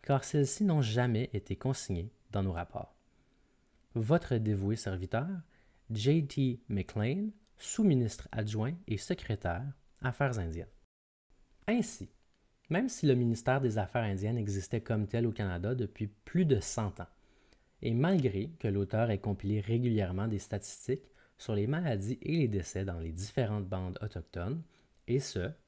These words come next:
dès sa nomination en mille neuf cent quatre par ce ministère, qui comptait pas moins de deux cent quatre-vingt-sept médecins sanitaires, il était déclaré que ni le grand public,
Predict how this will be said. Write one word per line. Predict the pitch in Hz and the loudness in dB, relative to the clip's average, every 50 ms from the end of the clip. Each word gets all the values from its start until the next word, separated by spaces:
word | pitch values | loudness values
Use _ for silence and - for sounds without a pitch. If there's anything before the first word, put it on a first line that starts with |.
| _ - | _ -8
dès | 107 104 110 120 170 214 220 | -6 -4 4 4 4 4 4
sa | - 175 135 | 2 0 0
nomination | 123 110 104 98 95 92 87 - - 110 | 2 2 2 0 0 -2 -4 -4 -4 -2
en | 104 98 | -2 0
mille | 95 90 90 | 0 -2 -2
neuf | 87 82 | -4 -4
cent | - - 87 80 | -6 -8 -8 -6
quatre | - 104 98 - | -4 -6 -6 -4
par | - 101 90 - | -4 -6 -6 -6
ce | - 90 | -6 -6
ministère, | 85 82 82 78 76 - - 98 101 135 165 160 - - - - - _ _ _ _ _ | -4 -4 -6 -6 -8 -4 -4 -2 -2 -2 -4 -8 -12 -16 -20 -20 -20 _ _ _ _ _
qui | - - 143 156 160 - | -6 0 0 0 0 -2
comptait | - - 120 104 95 - - 117 123 135 - - - _ _ _ _ _ _ _ _ | -4 -6 -6 -6 -4 -4 -2 -2 -2 -2 -4 -8 -20 _ _ _ _ _ _ _ _
pas | - 214 214 | 4 4 4
moins | 185 147 131 127 131 151 - - _ _ _ _ _ _ _ _ _ - | 6 2 2 0 -2 -4 -6 -10 _ _ _ _ _ _ _ _ _ -2
de | 107 104 | -2 -2
deux | 98 98 104 131 143 | 0 4 4 4 4
cent | 139 - - 156 | 4 2 -4 -4
quatre-vingt-sept | - 139 117 107 113 101 98 95 90 - 107 101 - | -4 -4 -4 -2 -2 -2 -2 -4 -4 -6 -8 -8 -4
médecins | - 98 98 98 - - 98 90 87 - | -2 -2 -2 -2 -2 -4 -6 -6 -6 -8
sanitaires, | - - - - 113 107 95 85 - 87 87 104 160 185 175 - - - - - - - _ - _ _ _ - | -14 -8 -4 0 0 0 0 0 -2 -4 -4 -2 -4 -6 -8 -10 -14 -20 -20 -20 -20 -20 _ -20 _ _ _ 0
il | 131 131 127 | 2 4 6
était | 127 123 - 147 135 | 4 4 4 2 2
déclaré | 123 120 127 202 226 220 - 190 147 123 110 - 95 95 143 - - - - - - - | 2 4 4 4 4 4 0 -2 0 0 -2 -2 -4 -4 -4 -8 -18 -20 -20 -20 -20 -10
que | - - | -4 -2
ni | 110 104 107 110 120 151 190 220 | 0 0 2 4 4 6 6 6
le | 233 208 143 | 4 4 2
grand | 127 113 117 | 2 0 -2
public, | 110 - 107 98 95 98 127 131 - | -4 -2 -4 -2 0 0 -2 -2 -4